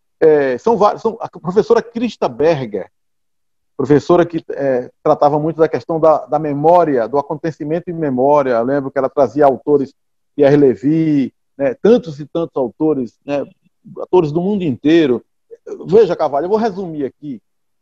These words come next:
a experiência que eu tive na Unicinos com a seguinte, com o seguinte exemplo. Foi onde eu aprendi, não é reaprendi não, foi onde eu aprendi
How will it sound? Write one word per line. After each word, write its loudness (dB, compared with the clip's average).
a 0
experiência -2
que -10
eu -4
tive -8
na -6
Unicinos -10
com -8
a -4
seguinte, -4
com -4
o -4
seguinte 0
exemplo. -2
Foi 4
onde -2
eu -4
aprendi, -6
não -8
é 0
reaprendi -2
não, -8
foi -2
onde -2
eu -2
aprendi -4